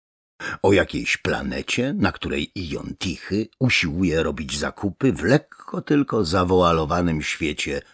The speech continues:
P R L-owskich absurdów? A może to nie musi być planeta?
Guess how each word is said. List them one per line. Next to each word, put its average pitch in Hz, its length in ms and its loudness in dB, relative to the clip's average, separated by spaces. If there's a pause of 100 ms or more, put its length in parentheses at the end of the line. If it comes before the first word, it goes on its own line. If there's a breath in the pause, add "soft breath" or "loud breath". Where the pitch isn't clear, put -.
(160 soft breath)
P 101 140 6
R 78 240 2
L-owskich 71 600 -4
absurdów? 71 840 -6 (960 loud breath)
A 101 80 4
może 87 360 2
to - 540 -8
nie 90 140 -2
musi 170 260 0
być - 160 -8
planeta? - 760 -6